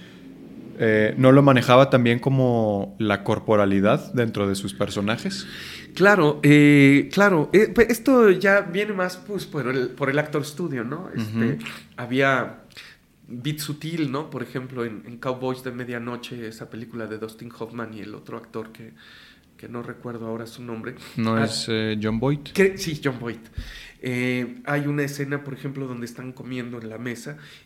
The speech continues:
Speaker 2: y est-, esta es la mesa y entonces hace así en el plato y es como un caballo que está pegando, ¿no?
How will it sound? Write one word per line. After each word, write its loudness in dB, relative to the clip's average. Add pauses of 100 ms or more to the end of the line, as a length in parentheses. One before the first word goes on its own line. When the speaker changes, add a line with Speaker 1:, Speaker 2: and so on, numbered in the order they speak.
Speaker 2:
y -14
est-, -16
esta -14
es -10
la -2
mesa -8
y -8
entonces -12 (220)
hace -8
así -10
en -8
el -10
plato -8 (360)
y -2
es -4
como -12
un -8
caballo -4
que -12
está -8 (1700)
pegando, -10
¿no? -12